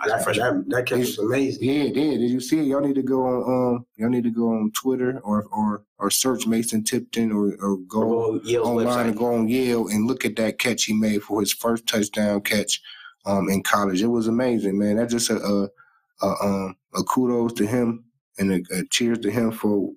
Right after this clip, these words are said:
Speaker 3: you know, the work that he put in, 'cause Mason put in a lot of work. He came to see,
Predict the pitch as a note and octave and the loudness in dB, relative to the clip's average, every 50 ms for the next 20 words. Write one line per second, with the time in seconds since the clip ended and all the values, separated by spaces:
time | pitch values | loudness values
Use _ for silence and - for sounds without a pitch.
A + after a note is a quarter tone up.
0 | - - G#2+ G#2 G#2 G#2 G#2+ G#2+ G2 G2 F#2 G#2 B2 A#2+ G#2 - G#2+ G#2 G#2 G#2 | -4 -2 0 0 2 2 0 0 0 0 0 0 0 -2 -2 -2 -2 -2 0 0
1 | G2+ G2+ - A2 G#2 G#2+ G#2+ G#2+ G2+ F#2 - G2+ F#2 F2 F#2+ A2+ B2+ B2+ - A#2+ | -2 0 0 0 0 0 0 0 0 -2 -2 -2 -2 0 0 0 0 0 -2 -2
2 | A2+ - B2+ A#2+ A#2 A2 A2+ A2+ B2 A#2+ A#2+ A#2 A2+ A#2 A#2 A2+ A2 A#2 A2+ - | -2 -2 0 0 0 0 0 0 0 0 0 0 0 0 0 0 -2 -2 -2 0
3 | A#2+ A#2 A#2 A#2 A2+ - - A#2 A#2 A#2 A2+ A2+ | 0 2 2 2 2 0 0 0 0 0 0 -4